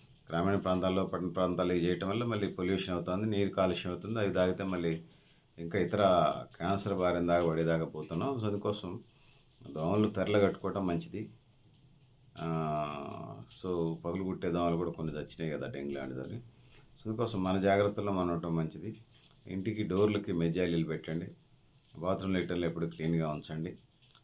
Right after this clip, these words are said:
ఆ, మురికి గుంటలు కాకుండా మనం వాడుకున్న వాటర్కి సంబంధించి ఇంకుడు గుంటలు తవ్వండి. ఒకవైపు గ్రౌండ్ వాటర్ స్టోరేజ్ ఉంటుంది, పైన రెండవది దోమలు మన పరిసరాల్లో ఇబ్బంది పెట్టకుండా, ఇబ్బంది లేకుండా ఉండడానికి ఆస్కారం ఉంది.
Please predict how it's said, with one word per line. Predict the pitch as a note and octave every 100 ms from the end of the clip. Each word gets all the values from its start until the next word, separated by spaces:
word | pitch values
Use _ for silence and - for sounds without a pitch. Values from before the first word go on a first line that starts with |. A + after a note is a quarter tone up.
| _
ఆ, | D#2 D#2 D2+ D2+ D2 C#2+ C2+
మురికి | C#2+ F2+ G2
గుంటలు | G#2 G#2 F#2+
కాకుండా | F2 F2 F#2+ F#2+
మనం | F#2 E2+ D#2+
వాడుకున్న | F2 E2+ F#2
వాటర్కి | E2+ E2 E2 D#2+
సంబంధించి | E2 E2 E2 A2+
ఇంకుడు | G2+ F#2 A2+
గుంటలు | G#2 E2+ D2+
తవ్వండి. | D2+ C#2+ D2+ G2 - - - - - -
ఒకవైపు | E2 F#2+ G2
గ్రౌండ్ | F2 E2 F#2 G2+
వాటర్ | G2+ F#2+ F2+
స్టోరేజ్ | F#2+ F#2+ G2
ఉంటుంది, | G2 G2 A#2 A#2+
పైన | G2 F#2+
రెండవది | F2+ F#2+ F#2+ F2 E2 E2+ - - - - -
దోమలు | F2 G2 G2+ F#2 E2+ D2 - -
మన | E2+ F2
పరిసరాల్లో | E2 E2+ E2 F#2 F2+ E2+
ఇబ్బంది | D#2+ E2+ F2
పెట్టకుండా, | E2 D#2+ - D#2 D#2
ఇబ్బంది | E2 D#2 E2 E2
లేకుండా | D#2 D#2 D#2+ D2+
ఉండడానికి | D#2 C#2+ D2
ఆస్కారం | D2 - D2+ D2+
ఉంది. | E2 A#2